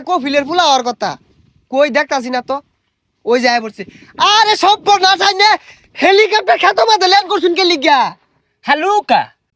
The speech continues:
Speaker 1: দেখ কফিলের পোলার আন্দাজটা একবারই নাই। খেতো মাঝে যে নামাই দিছুন, হেলিকপ্টার চাক্কা যদি পেও মাঝে হিলেগা, পরে তো ফিরি ঘুরবো।
Speaker 2: হালুকা, হেলিকপ্টারের চাক্কা নেহি ঘুরে কা, পাখা ঘুরে কা।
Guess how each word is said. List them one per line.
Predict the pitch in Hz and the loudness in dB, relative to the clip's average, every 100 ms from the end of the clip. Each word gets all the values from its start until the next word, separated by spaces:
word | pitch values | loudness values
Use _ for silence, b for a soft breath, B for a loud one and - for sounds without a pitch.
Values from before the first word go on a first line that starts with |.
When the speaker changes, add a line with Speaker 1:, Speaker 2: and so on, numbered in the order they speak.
| _ | _
Speaker 1:
দেখ | 175 254 - | -2 -2 0
কফিলের | 370 294 311 294 | 0 2 0 0
পোলার | 359 339 | 0 2
আন্দাজটা | 349 330 330 320 | 2 0 0 0
একবারই | 294 349 302 | 2 0 2
নাই। | 269 214 160 _ _ _ | 0 -2 -4 _ _ _
খেতো | 285 330 381 | -2 2 2
মাঝে | 370 349 | 2 0
যে | 349 | 0
নামাই | 359 370 381 | 0 2 0
দিছুন, | 359 311 349 381 349 208 _ - | -2 -2 0 2 0 -4 _ -4
হেলিকপ্টার | 262 320 349 359 339 | -2 0 0 -2 -2
চাক্কা | 381 381 339 | -4 -2 -2
যদি | 311 | -2
পেও | 330 381 | 0 0
মাঝে | 370 359 | 0 0
হিলেগা, | 349 359 330 359 359 262 b b _ | 2 2 2 4 4 2 b b _
পরে | 359 339 | 0 0
তো | 381 | 0
ফিরি | 269 349 381 | 2 4 4
ঘুরবো। | 381 254 359 339 240 - - - 233 - - _ _ - | 2 4 4 4 2 -4 -4 0 0 -2 -6 _ _ -4
Speaker 2:
হালুকা, | 262 339 381 330 285 214 139 - _ _ 311 | -2 0 0 2 2 2 0 -8 _ _ 0
হেলিকপ্টারের | 381 403 381 381 370 349 | 0 2 0 2 2 2
চাক্কা | 359 - 359 | -2 0 -2
নেহি | 320 330 392 | 0 0 0
ঘুরে | 294 330 320 302 | -2 2 2 2
কা, | 240 220 | 2 2
পাখা | - 262 262 339 | 2 -2 2 0
ঘুরে | 285 320 285 | 2 0 0
কা। | 247 | 2